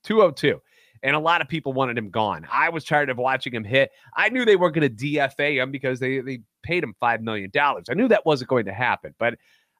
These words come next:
I didn't know what they were gonna do with this guy, man. You can't just let this guy suck and be on the bench all the time and not play.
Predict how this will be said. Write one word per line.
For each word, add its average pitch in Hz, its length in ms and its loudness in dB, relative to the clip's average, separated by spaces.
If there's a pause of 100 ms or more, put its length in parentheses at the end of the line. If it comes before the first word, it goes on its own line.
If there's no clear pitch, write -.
(200)
I 214 80 2
didn't 220 180 0
know 165 120 4
what 156 200 2
they 151 120 -2
were 131 60 -4
gonna 120 120 -4
do 147 180 -2
with 180 120 -4
this 104 160 -14
guy, 82 240 -4
man. 95 260 -8
You 131 80 -8
can't 156 240 0
just - 180 -10
let 135 200 -2
this 120 160 -12
guy 110 180 -4
suck 139 600 0
and 107 180 -10
be 131 120 -6
on 120 120 -4
the 107 60 -8
bench 143 360 -4
all 117 120 2
the 104 100 -10
time 110 360 -2
and 107 100 -8
not 107 180 -4
play. 139 440 2